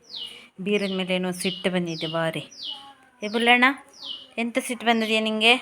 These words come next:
ನೋಡಿ ಹೊಂಟ, ಇವನು ಇಲ್ಲೇ ಇದ್ದಾನೆ ಬೈಕಲ್ಲಿ. ಮತ್ತೆ ನನ್ನ ರಾಕಿ ಅಣ್ಣ, ರಾಕಿ ಬಾ, ರಾಕಿ ಬಾ, ರಾಕಿ ಅಣ್ಣ,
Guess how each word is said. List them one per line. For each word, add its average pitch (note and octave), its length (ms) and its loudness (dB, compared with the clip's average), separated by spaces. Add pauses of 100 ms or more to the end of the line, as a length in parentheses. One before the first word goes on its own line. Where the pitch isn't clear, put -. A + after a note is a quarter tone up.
(1600)
ನೋಡಿ F3 180 -8
ಹೊಂಟ, E3+ 340 -8 (640)
ಇವನು F#3 180 -6
ಇಲ್ಲೇ E3+ 240 -4
ಇದ್ದಾನೆ C#3+ 280 -6
ಬೈಕಲ್ಲಿ. C#3+ 840 -6 (3500)
ಮತ್ತೆ A3 200 0
ನನ್ನ G#3+ 280 -2
ರಾಕಿ F#3+ 340 2
ಅಣ್ಣ, E3 140 2 (120)
ರಾಕಿ C4+ 180 6
ಬಾ, F4+ 340 6 (760)
ರಾಕಿ C#4 180 4
ಬಾ, D#4 260 4 (920)
ರಾಕಿ C#4+ 220 6
ಅಣ್ಣ, D#4 180 8